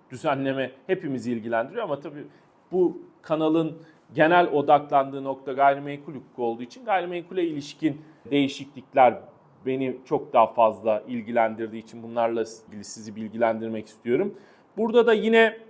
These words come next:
e, aslında iş yeri kiralarında çok sıklıkla kullanılan ve bazen de kiraya verilen mal ve hakların iktisabı için kullanılan kredilerin faizleri bu giderlerden düşürülebiliyordu.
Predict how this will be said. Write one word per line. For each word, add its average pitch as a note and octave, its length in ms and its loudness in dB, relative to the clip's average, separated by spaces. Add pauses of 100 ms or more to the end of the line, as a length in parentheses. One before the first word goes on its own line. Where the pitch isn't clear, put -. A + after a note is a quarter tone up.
(120)
e, D3+ 280 0
aslında E3+ 340 0
iş - 260 -6
yeri G#3+ 200 -2
kiralarında G3 960 6
çok F#3+ 200 -6
sıklıkla F3+ 800 0 (360)
kullanılan F3 680 0
ve E3+ 220 -4 (380)
bazen F#3 560 8
de G3 240 6 (280)
kiraya F#3 460 8
verilen F#3 440 6 (260)
mal E3+ 320 4
ve F3 100 2
hakların E3+ 500 2
iktisabı F3+ 580 0
için F3+ 500 -8
kullanılan E3+ 640 0 (140)
kredilerin G3+ 720 4
faizleri F#3 960 4 (460)
bu G3 220 -2
giderlerden E3+ 800 8 (120)
düşürülebiliyordu. E3+ 1000 2